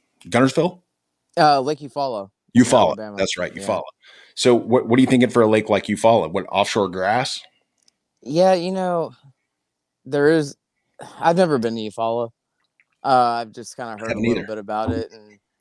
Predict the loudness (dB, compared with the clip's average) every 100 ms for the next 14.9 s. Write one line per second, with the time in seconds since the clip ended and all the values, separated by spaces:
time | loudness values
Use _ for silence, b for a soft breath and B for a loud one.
0 | _ -2 -2 -2 -4 -4 -4 -8 -8 -6
1 | -8 -8 -12 -12 -14 -14 -12 -8 -6 -6
2 | -8 -6 -6 -6 -8 -10 -10 -10 -10 -12
3 | -10 -6 -4 -2 -2 -2 -2 -4 -4 -6
4 | -6 -12 -10 -8 -4 -4 -2 -2 -2 -4
5 | -6 -10 _ _ _ _ _ _ 2 4
6 | 2 0 0 0 0 -4 -6 -4 -4 -2
7 | -4 -6 -10 _ _ _ _ _ _ _
8 | _ _ -8 -8 -4 -4 -4 -6 -4 -4
9 | -4 -8 -14 -12 -10 -10 -12 -16 -14 -10
10 | -10 -8 -8 -6 -6 -6 -10 -12 -10 -8
11 | -8 -6 -6 -8 -10 _ _ _ _ -2
12 | 2 4 2 0 0 2 0 -4 -10 -10
13 | -10 -10 -12 -12 -12 -12 -12 -10 -12 -8
14 | -8 -6 -8 -10 -12 -8 -2 0 0